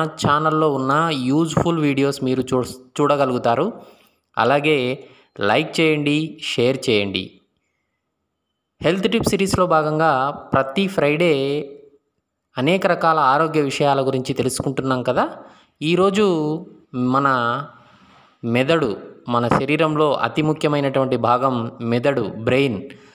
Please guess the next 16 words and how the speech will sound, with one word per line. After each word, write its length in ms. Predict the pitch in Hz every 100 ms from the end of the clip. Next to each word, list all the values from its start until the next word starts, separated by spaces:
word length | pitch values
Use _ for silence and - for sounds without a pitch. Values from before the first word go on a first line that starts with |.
| - - -
అభివృద్ధి 440 | 127 160 165 185 165 143 151 165
చెందడానికి, 600 | 135 123 127 127 123 143 175 - 123
అది 120 | 123 113 113
బాగా 320 | 131 151 170 165 -
పనిచేయడానికి 880 | 117 135 151 151 135 113 101 92 - - _ _ _ _ _ _ _ -
ఎలాంటి 400 | 120 165 202 202 185
ఆహారం 340 | 160 151 156 147 135
తీసుకోవాలి, 600 | 120 - 117 110 107 190 - - - - - _ _ _ 135 135
ఏ 20 | 160 185
ఏ 20 | 196
పనులు 260 | 190 175 170 165
చేస్తే 340 | 156 - 156 160 165 - - - - 131
మెదడు 300 | 135 156 160 135
బాగా 240 | 131 143 151 143
పనిచేస్తుంది, 680 | 131 123 123 - 117 113 143 - - _ - 139
ఇప్పుడు 260 | - 180